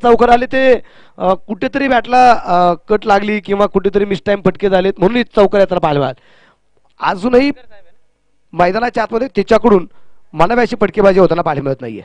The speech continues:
काय म्हणेल, पप्पूने कमबॅक करणं संघासाठी फायदेशीर ठरेल,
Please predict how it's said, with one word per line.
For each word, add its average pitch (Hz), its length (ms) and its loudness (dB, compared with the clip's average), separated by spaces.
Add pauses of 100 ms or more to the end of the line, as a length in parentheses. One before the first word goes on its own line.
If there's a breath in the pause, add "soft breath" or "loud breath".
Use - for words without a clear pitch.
(1400)
काय 180 140 -6
म्हणेल, 185 260 0
पप्पूने 208 420 -2
कमबॅक 196 360 -2
करणं 190 420 -4 (800)
संघासाठी 175 600 -4 (160)
फायदेशीर 156 360 -6
ठरेल, 151 280 -4